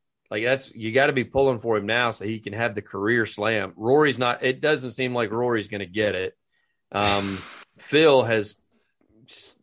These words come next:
Speaker 1: stuck himself in the rear end. He, I
Speaker 2: Yeah.
Speaker 1: don't know that he's ever gonna, I mean, that, that just really, he, you know, he had a chance and now he's just completely ruined that. So
Speaker 2: Yeah, I, I trade,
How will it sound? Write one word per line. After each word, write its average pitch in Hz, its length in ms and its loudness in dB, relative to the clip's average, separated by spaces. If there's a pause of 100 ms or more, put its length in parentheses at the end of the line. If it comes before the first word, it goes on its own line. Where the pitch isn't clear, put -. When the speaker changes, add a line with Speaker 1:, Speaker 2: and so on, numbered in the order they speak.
Speaker 1:
stuck 135 340 0
himself 127 480 0
in 98 60 -4
the 101 80 -4
rear 101 280 2
end. 101 240 0
He, 113 380 -6
I 107 40 4
Speaker 2:
Yeah. 101 220 4
Speaker 1:
don't 104 120 -2
know 117 220 2
that 107 140 -2
he's 123 160 -2
ever 117 240 2
gonna, 107 200 -6 (380)
I 131 60 -6
mean, 123 160 0
that, 151 240 2 (120)
that 135 180 -2
just 135 220 -2
really, 131 600 2 (480)
he, 156 360 -2
you 143 120 0
know, 123 100 2
he 165 160 0
had 143 280 2
a 156 40 0
chance 160 500 -2
and 110 100 -10
now 127 360 0
he's 117 240 -4
just 117 200 -12
completely 104 600 -6 (120)
ruined 110 420 -2
that. 101 340 -4
So 107 300 2
Speaker 2:
Yeah, 139 260 6
I, 160 280 8
I 202 60 8
trade, 180 560 6